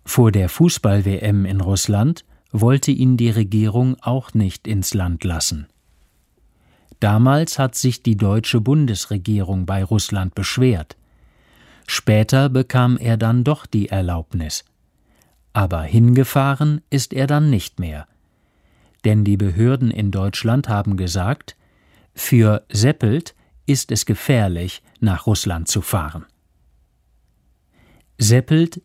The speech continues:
ist mit einem Fernsehfilm berühmt geworden. Darin hat er erklärt, dass der russische Staat verbotenes Doping unterstützt.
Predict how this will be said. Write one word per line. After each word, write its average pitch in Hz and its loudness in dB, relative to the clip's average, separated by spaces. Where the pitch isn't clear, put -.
ist 135 0
mit 127 2
einem 113 2
Fernsehfilm 98 -2
berühmt 107 0
geworden. 80 -6
Darin 117 0
hat 120 -2
er 107 -4
erklärt, 95 -4
dass 120 2
der 107 2
russische 143 0
Staat 95 -6
verbotenes 131 0
Doping 110 0
unterstützt. - -4